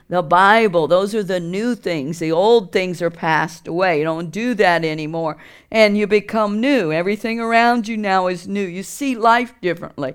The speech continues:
In Galatians six fifteen, it says, "For in Christ Jesus, neither circumcision availeth anything,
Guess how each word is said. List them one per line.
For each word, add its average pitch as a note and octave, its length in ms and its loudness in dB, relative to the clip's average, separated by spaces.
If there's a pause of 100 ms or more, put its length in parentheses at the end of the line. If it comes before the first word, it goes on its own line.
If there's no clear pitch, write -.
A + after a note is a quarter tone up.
(420)
In G#3+ 220 -2
Galatians G3 640 0
six - 380 -6
fifteen, A3+ 600 -4
it G#3+ 140 -6
says, G3 320 -2
"For F3+ 160 -4
in G#3+ 320 -6
Christ G3 520 0
Jesus, G#3 800 -6 (320)
neither G#3 400 2
circumcision F3 1040 -4
availeth D#3+ 520 0
anything, E3 600 -4